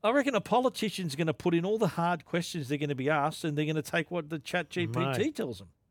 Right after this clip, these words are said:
Speaker 2: Amazing.
Speaker 1: I reckon Albo's using it.
Speaker 2: Maybe.
Speaker 1: 'Cause I remember Albo got done for, um, plagiarising a West Wing speech.
Speaker 2: Yeah,
Speaker 1: Not a
Speaker 2: yeah,
Speaker 1: West
Speaker 2: yeah.
Speaker 1: Wing, American President speech,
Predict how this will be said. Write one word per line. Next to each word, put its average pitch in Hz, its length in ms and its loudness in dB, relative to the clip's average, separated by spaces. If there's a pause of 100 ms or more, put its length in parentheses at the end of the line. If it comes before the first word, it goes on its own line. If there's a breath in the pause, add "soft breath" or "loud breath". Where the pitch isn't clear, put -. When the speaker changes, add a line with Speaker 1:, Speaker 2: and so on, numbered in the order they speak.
(200)
Speaker 2:
Amazing. 135 540 0
Speaker 1:
I 196 40 0
reckon 226 180 -2
Albo's 226 420 0
using 320 320 -2
it. 427 80 -16 (1500)
Speaker 2:
Maybe. 120 280 -8 (140)
Speaker 1:
'Cause 135 180 -6
I 156 120 -2
remember 170 300 -2
Albo 131 400 -2
got 110 240 -6
done 117 240 -4
for, 110 380 -4
um, 104 160 -6
plagiarising 110 840 -2
a 95 40 -10
West 120 380 -8
Wing 95 320 -10 (320)
speech. - 500 -12 (140)
Speaker 2:
Yeah, 127 280 0
Speaker 1:
Not 160 120 2
a 151 60 4
Speaker 2:
yeah, 135 40 0
Speaker 1:
West 139 200 0
Speaker 2:
yeah. 147 40 2
Speaker 1:
Wing, 143 120 0
American 139 440 2
President 113 500 -6
speech, - 400 -16